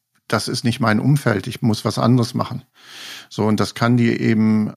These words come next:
aktiv machen, also dass sie wechselt, das kann sie aber auch passiv machen, dass sie plötzlich die Rolle nicht mehr richtig wahrnimmt. Und insofern ist es schon wichtig, da regelmäßig in Gesprächen zu sein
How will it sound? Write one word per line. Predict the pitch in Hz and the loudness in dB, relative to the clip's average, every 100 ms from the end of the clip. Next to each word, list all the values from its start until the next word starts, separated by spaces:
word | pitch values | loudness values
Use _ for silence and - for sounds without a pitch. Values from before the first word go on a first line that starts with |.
| _ | _
aktiv | 107 - 156 151 | -8 -2 0 0
machen, | - 139 135 151 | 0 0 0 0
also | 117 107 | 0 -2
dass | 104 | -2
sie | 104 | -2
wechselt, | 98 95 - | -2 -2 -2
das | 120 | -2
kann | 123 117 | 0 0
sie | |
aber | 113 98 | 0 -2
auch | - | -2
passiv | 110 - 127 127 | -6 -2 -2 0
machen, | 120 120 | 0 2
dass | 113 | 0
sie | 131 | -2
plötzlich | 107 - | -4 -4
die | 120 | -8
Rolle | 98 101 120 | 0 2 4
nicht | 110 - | 2 0
mehr | 95 | -4
richtig | 87 - - | -4 -10 -12
wahrnimmt. | - 95 90 - - - | -8 -6 -6 -8 -10 -10
Und | 117 | -4
insofern | 98 101 107 120 | 0 0 2 2
ist | 113 - | 2 -4
es | |
schon | - 113 117 | -2 2 2
wichtig, | 117 - 117 | 2 -4 -6
da | 110 | -2
regelmäßig | 110 113 110 - 117 | 0 2 0 -2 -2
in | 113 | 0
Gesprächen | 101 - - 110 131 | 0 -2 0 2 2
zu | 143 127 | 2 0
sein | 123 120 120 | 2 2 2